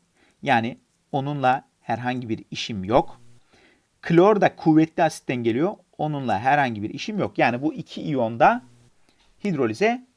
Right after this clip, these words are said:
uğramayacaklar diyoruz. Asıl hidroliz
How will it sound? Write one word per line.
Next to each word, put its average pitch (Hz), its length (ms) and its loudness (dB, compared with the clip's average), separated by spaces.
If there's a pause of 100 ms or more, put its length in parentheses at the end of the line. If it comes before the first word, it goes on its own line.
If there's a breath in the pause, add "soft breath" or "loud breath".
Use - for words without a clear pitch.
(100)
uğramayacaklar 107 960 2
diyoruz. - 380 -20 (960)
Asıl 254 380 2 (440)
hidroliz 180 560 -2